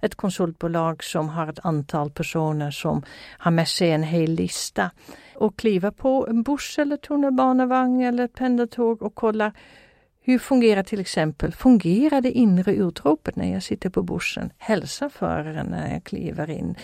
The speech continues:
Fungerar stoppknappen när man trycker på den och så vidare? Så sådana undersökningar görs också. Så att vi följer upp det som rimligtvis är möjligt och där vi har pengar för, för även det. Man måste ju också veta när man följer upp någonting,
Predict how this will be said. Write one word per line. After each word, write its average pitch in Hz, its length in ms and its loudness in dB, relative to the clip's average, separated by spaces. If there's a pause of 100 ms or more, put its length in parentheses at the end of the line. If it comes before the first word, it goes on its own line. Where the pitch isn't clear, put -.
(300)
Fungerar 214 600 2
stoppknappen - 760 -8
när - 60 -12
man 175 100 -12
trycker - 300 -16
på - 100 -14
den - 180 -12
och 143 80 -12
så - 80 -14
vidare? 156 220 -10 (220)
Så - 140 -6
sådana 254 300 4
undersökningar 190 800 -2
görs 170 400 -6
också. - 500 -10 (720)
Så - 120 0
att 220 120 0
vi 247 100 2
följer 254 420 0
upp - 140 -8
det 226 140 -2
som 208 500 -2 (460)
rimligtvis 202 680 2
är 180 60 0
möjligt 196 600 2
och - 360 -12
där 170 180 -2
vi 165 100 -6
har 160 160 -10
pengar 156 400 -8
för, 165 220 -10
för - 200 -10
även 175 360 -4
det. 214 280 -6 (800)
Man 202 140 0
måste 202 260 -2
ju 202 40 2
också - 180 -4
veta 196 320 -2
när 180 120 0
man 180 120 -2
följer 175 380 -4
upp - 200 -12
någonting, 165 540 -6